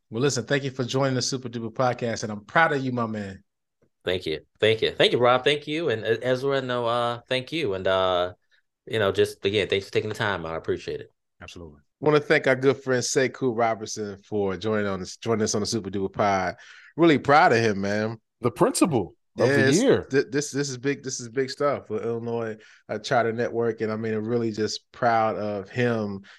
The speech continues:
Speaker 1: and what he does. And I mean, you know, we know him personally, so he know he's a stickler for structure. Uh,
Speaker 3: Yeah.
Speaker 1: you know, everybody bill is the same. Yeah, that, that brother is something. He, he, this is, this is his life, his life
Speaker 3: I
Speaker 1: calling,
Speaker 3: love it. I
Speaker 1: but
Speaker 3: love him though. I love it. Love
Speaker 1: hey,
Speaker 3: it.
Speaker 1: man, wishing him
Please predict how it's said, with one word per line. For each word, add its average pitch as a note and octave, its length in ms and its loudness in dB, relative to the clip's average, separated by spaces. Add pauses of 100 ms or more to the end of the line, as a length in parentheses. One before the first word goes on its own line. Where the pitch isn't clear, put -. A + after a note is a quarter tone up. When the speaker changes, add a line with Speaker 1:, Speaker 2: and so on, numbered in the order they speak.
Speaker 1:
and A2 120 2
what A#2 180 4
he A2 140 -2
does. G#2+ 440 0
And A2+ 80 -4
I A2+ 60 -2
mean, G#2+ 320 -4
you A#2 120 -6
know, G#2+ 140 -4
we A#2+ 140 -4
know C3 160 0
him A2 140 -4
personally, B2 380 -2
so A2+ 160 -4
he A#2 140 -4
know A2 140 -4
he's A2 160 -6
a - 40 -12
stickler B2 380 -4
for - 140 -12
structure. - 540 -2 (520)
Uh, G2+ 60 0
Speaker 3:
Yeah. F#2+ 280 2
Speaker 1:
you G2+ 180 -4
know, G#2+ 60 -2
everybody G#2+ 440 0
bill A2+ 320 2
is G2+ 120 -2
the F#2 80 -10
same. B2 600 -2 (220)
Yeah, A2 340 0
that, G#2 220 -2
that B2 220 2
brother A2+ 340 2
is G2+ 100 -4
something. A#2 440 2
He, A#2+ 40 -4
he, B2+ 220 0
this B2 240 -2
is, G#2+ 160 -6
this B2 200 2
is G#2 100 -4
his A#2 200 -2
life, A2+ 300 4
his G#2+ 180 -4
life G#2+ 220 0
Speaker 3:
I B2+ 100 8
Speaker 1:
calling, C#3 100 8
Speaker 3:
love D3+ 200 10
it. B2 40 8
I B2+ 100 10
Speaker 1:
but C3+ 60 4
Speaker 3:
love D3 200 6
him A#2 120 -4
though. A2 120 2
I G2+ 80 4
love A2 320 0
it. E2+ 160 -16
Love G#2+ 180 -4
Speaker 1:
hey, A2 100 6
Speaker 3:
it. G#2 60 -2
Speaker 1:
man, G2+ 280 0
wishing A2+ 300 0
him G#2+ 180 -4